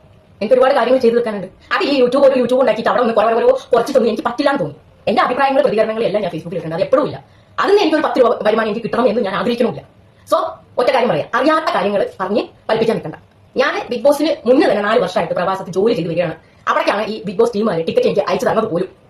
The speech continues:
മനസ്സിലായോ? ഞാൻ എന്റെ എൻട്രി പോലും, ആ, അതിലൊരു പാട്ടും കൂടിയുണ്ട്, കര കാണാ കടലിലെ മേലെ,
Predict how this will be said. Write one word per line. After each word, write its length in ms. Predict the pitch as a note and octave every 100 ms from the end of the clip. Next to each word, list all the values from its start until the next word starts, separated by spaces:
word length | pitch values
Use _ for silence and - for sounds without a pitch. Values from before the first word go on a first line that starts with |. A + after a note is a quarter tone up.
| -
മനസ്സിലായോ? 300 | A3 G3 B2+ - _ -
ഞാൻ 140 | A3+ B3+
എന്റെ 140 | C4+
എൻട്രി 180 | B3+ F#4
പോലും, 240 | C4+ C4 - - -
ആ, 40 |
അതിലൊരു 320 | G3+ - C#4
പാട്ടും 260 | - A3+ D#4
കൂടിയുണ്ട്, 240 | B3 E3
കര 160 | A3 A#3+
കാണാ 280 | A#3+ A#3 A#3
കടലിലെ 240 | A#3+ A#3+ A#3+
മേലെ, 320 | C4+ C#4+